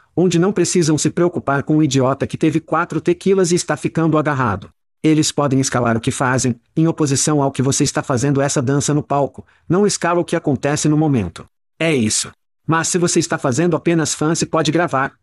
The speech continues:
poderá escalá-lo. Estamos começando a ver uma das duas coisas acontecendo,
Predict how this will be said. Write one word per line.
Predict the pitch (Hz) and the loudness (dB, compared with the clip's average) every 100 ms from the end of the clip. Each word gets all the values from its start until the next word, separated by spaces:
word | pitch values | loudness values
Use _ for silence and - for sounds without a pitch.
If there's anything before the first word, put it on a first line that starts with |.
| _ | _
poderá | - 202 190 165 | -2 0 2 0
escalá-lo. | 160 180 151 120 - - 101 - _ _ - | 0 0 0 -2 -6 -12 -12 -12 _ _ -4
Estamos | 165 220 214 180 | -2 2 0 2
começando | 170 156 - 170 156 | 0 0 0 0 0
a | |
ver | 127 151 | 2 2
uma | 151 | 2
das | 139 139 110 | 2 0 2
duas | 170 190 - | 2 2 2
coisas | 165 160 147 | 2 2 2
acontecendo, | 151 156 143 131 151 143 120 | 0 -2 -2 0 0 0 -2